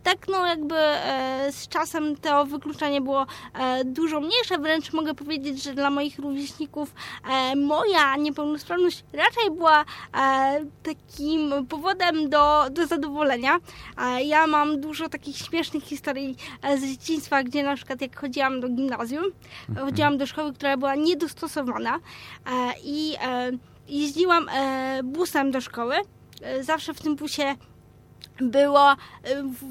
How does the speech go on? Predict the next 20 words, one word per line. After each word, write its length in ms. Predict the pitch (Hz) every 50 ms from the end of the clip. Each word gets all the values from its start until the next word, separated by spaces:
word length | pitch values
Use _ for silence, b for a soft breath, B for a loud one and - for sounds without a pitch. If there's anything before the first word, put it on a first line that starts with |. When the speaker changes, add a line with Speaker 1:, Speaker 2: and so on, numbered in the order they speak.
| 254 277
Speaker 1:
wo-, 280 | 302 339 - - 247
e, 140 | 277 285 285
jakby 280 | 294 277 277 262 294 277
wojna 480 | 277 349 349 381 403 359 330 - -
o 60 | 339
to, 160 | 330 370 330 277
kto 240 | - - - - 359
po 140 | 349 - 349
mnie 180 | 320 311 311 302
przyjedzie, 500 | - - - 285 269 254 247 240 277 311 403 466 B B B B B B B -
ponieważ, 340 | 285 302 311 302 302 - -
e, 200 | 302 311 311 294 -
właśnie 280 | - 302 247 - 311 302
chłopcy 500 | - - 320 294 277 - - 302 294 277
z, 220 | 247 - 277 277 254 B B B B
z 80 | - -
mojego 300 | 285 285 277 247 269 277
gimnazjum 520 | 254 277 277 277 294 339 359 381 359 320
bardzo 340 | 277 311 302 285 285 320 311
lubili, 480 | 311 311 294 285 320 311 302 285 285